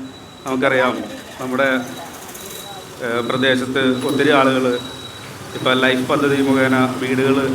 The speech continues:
എല്ലാവർക്കും കൊടുക്കുന്നുണ്ട്. നിരവധി ആളുകളുടെ അർഹപ്പെട്ടവർക്ക് അത് ലഭിക്കാത്ത പരാതി നമുക്ക് ഇതിനകം അറിയാൻ സാധിച്ചു. അവരെയൊക്കെ മുൻനിർത്തി എന്ത് ആനുകൂല്യമാണ്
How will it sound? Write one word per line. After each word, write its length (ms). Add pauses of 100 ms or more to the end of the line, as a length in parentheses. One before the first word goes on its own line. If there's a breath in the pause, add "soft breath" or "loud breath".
(380)
എല്ലാവർക്കും 440 (440)
കൊടുക്കുന്നുണ്ട്. 540 (760)
നിരവധി 300 (100)
ആളുകളുടെ 420 (400)
അർഹപ്പെട്ടവർക്ക് 760 (180)
അത് 80 (100)
ലഭിക്കാത്ത 440
പരാതി 340
നമുക്ക് 220
ഇതിനകം 260 (500)
അറിയാൻ 300
സാധിച്ചു. 360 (680)
അവരെയൊക്കെ 380
മുൻനിർത്തി 480 (1120)
എന്ത് 180 (100)
ആനുകൂല്യമാണ് 640